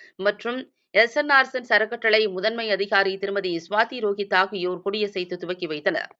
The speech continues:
ஸ்ரீ ராமகிருஷ்ணா மருத்துவமனையைச் சேர்ந்த சுமார் இருநூறு செவிலியர்கள் தாங்கள் ஆற்றும் சேவைகள் மற்றும்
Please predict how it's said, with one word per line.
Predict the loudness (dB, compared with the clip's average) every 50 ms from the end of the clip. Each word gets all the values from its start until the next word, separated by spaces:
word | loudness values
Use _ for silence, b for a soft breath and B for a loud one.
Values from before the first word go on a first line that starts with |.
| _ _ _ _ _ _ _ _ _ _ _ _ _
ஸ்ரீ | _ -4 0 4
ராமகிருஷ்ணா | 6 6 6 4 2 -2 -2 -4 0 2 2 2 2
மருத்துவமனையைச் | 2 0 -2 -2 -4 -4 -2 -2 -2 0 0 -2 -2
சேர்ந்த | -2 -4 -2 -2 -2 -4
சுமார் | -4 0 2 2 2
இருநூறு | 2 0 0 -2 -2 -4 -6 -4
செவிலியர்கள் | -4 -2 -2 -2 -2 0 0 2 4 4 4 4 2 2
தாங்கள் | 2 2 4 2 2 4
ஆற்றும் | 4 4 4 2 -4 -12 -10
சேவைகள் | -4 0 0 2 2 0 0 0 0 -2 -2
மற்றும் | -2 -4 -4 -6 -6 -6 b